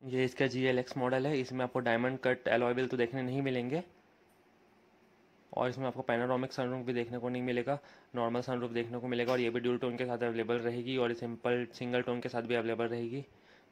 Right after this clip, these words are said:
तो ये रही इसकी कुछ looks। और इसकी price की मैं बात करूँ तो इसकी price twenty से ट्वेंटी वन लाख के बीच रहेगी। Top मॉडल से ये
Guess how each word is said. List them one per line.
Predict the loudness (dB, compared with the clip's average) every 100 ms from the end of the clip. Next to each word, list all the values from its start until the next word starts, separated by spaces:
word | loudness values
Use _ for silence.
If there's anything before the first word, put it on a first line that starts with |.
| -8
तो | -2
ये | -2
रही | -2
इसकी | -6 -8
कुछ | -6 -4 -2
looks। | -4 -2
और | 0 0
इसकी | -2 -4 -2
price | 2 0
की | -2
मैं | -4 0
बात | 0 0
करूँ | -2
तो | 0
इसकी | 0 0 -4
price | 2 2 2 -2 -18 -12 -2
twenty | -2 0 -4 -4
से | -2
ट्वेंटी | 0 0 0
वन | 0 0
लाख | -2
के | -2
बीच | -4 -2
रहेगी। | -4 -2 -2
Top | -2 -2
मॉडल | 0 0 0
से | -2
ये | -4